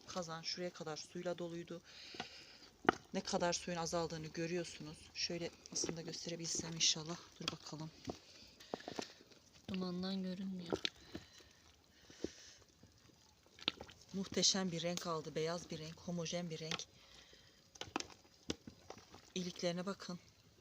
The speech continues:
Speaker 1: Dökülmek üzereler. Bu aşamada bir yemek kaşığı dolusu kaya tuzu kullanıyorum. Billur toz da kullanabilirsiniz ama benim tercihim genelde kaya tuzundan yana. Başka bir şey kullanmadım dediğimiz gibi.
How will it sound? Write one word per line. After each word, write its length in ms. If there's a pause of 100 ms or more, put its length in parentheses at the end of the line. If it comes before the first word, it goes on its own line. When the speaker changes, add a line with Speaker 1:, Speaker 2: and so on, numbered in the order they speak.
(480)
Speaker 1:
Dökülmek 460
üzereler. 540 (1300)
Bu 140
aşamada 640 (520)
bir 140
yemek 280
kaşığı 400
dolusu 460 (120)
kaya 280
tuzu 320
kullanıyorum. 640
Billur 260
toz 300
da 80
kullanabilirsiniz 920
ama 260 (580)
benim 200
tercihim 500
genelde 520
kaya 260
tuzundan 440
yana. 240 (880)
Başka 300
bir 40
şey 180
kullanmadım 680
dediğimiz 600
gibi. 280